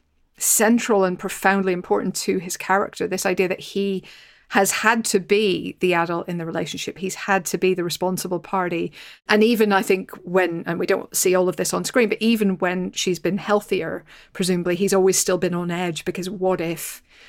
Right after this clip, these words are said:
you know, she declines again? What if things come back? So that, I think that's the duality. That's the,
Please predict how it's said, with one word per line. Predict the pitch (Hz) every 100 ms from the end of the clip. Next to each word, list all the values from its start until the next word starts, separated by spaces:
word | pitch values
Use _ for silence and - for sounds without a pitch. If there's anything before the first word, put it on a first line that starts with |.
| - -
you | 175
know, | 170
she | 156 -
declines | 175 - 175 170
again? | 160 165 175
What | 180 175
if | 165 -
things | 180 170 -
come | - 170
back? | 180 -
So | - 202 190 - - - _ _ _ _ _
that, | 220 208 226 220
I | 208
think | 262 208
that's | 220 -
the | -
duality. | 180 185 180 180 180 175
That's | 185 - -
the, | 175